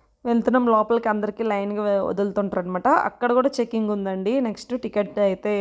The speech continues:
అదే మన బోర్డింగ్ పాస్ ఉంది కదా, అదైతే చెక్ చేస్తారనమాట, స్కాన్ చేసుకుంటారు అక్కడ. So, ఫ్లైట్ లోపలికి అయితే వచ్చేసాం. నేను,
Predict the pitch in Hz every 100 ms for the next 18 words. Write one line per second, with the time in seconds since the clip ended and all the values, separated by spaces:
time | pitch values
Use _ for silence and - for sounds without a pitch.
0 | 196 190 190 190 214 202 185 202 208 214
1 | 202 190 185 180 180 226 349 214 190 214
2 | - 202 - 190 - 190 170 175 208 -
3 | 190 180 175 175 - 175 170 180 175 175
4 | 285 - _ _ _ _ _ _ _ _
5 | - 240 233 214 196 196 208 202 196 190
6 | 185 233 196 - 208 208 190 185 185